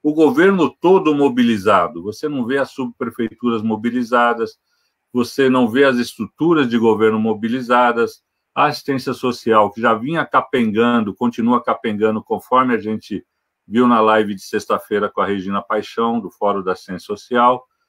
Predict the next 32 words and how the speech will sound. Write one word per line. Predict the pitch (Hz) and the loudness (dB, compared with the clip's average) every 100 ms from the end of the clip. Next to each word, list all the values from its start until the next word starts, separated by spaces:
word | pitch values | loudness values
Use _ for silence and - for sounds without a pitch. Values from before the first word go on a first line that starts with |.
| _ _ _ - | _ _ _ -4
O | 143 | 0
governo | 156 143 143 143 | 4 4 4 4
Dória | 120 123 127 117 | 4 4 6 4
é | 104 131 | 2 0
muito | 135 139 170 | 0 -2 -2
marketing. | 160 147 151 - - - | 0 2 2 -4 -12 -4
Amanhã | 123 131 123 131 | -2 0 0 0
a | 120 | -2
gente | 120 110 | -4 -2
vai | 117 | -2
ter | 110 123 | -2 -2
aqui | 110 - 117 | -2 -2 -6
nesse | 110 107 | -4 -6
espaço | 101 - 101 98 - | -12 -6 -4 -4 -6
o | 98 | -8
deputado | 110 - - 107 101 98 123 _ _ _ _ - | -8 -8 -4 -2 0 -2 -6 _ _ _ _ -18
estadual | 98 - 110 101 101 98 92 - | -14 -2 -2 0 -2 0 -2 -4
Paulo | - 107 107 | -2 -2 -2
Fiorilo, | 95 - 104 98 110 110 104 _ _ _ _ | -6 -4 -2 0 0 0 -4 _ _ _ _
que | - | -10
vai | 90 120 | -2 0
mostrar | 131 113 - 117 113 113 - _ _ _ | 2 -2 -2 -4 0 -2 -2 _ _ _
como | 143 147 143 | 0 0 0
o | 120 | -4
governo | 120 110 120 117 107 90 _ _ _ | -4 -2 -2 -2 -6 -8 _ _ _
Dória | 101 117 117 104 104 | -4 0 2 0 -4
é | 131 | -4
muito | 120 120 120 120 | 0 0 -2 -4
marketing | 110 117 117 104 - 95 _ _ - | -2 -2 -2 -12 -16 -18 _ _ -12
e | |
pouca | - 143 131 - 139 | -6 0 0 0 -4
ação. | - 147 139 131 | -2 -2 0 -2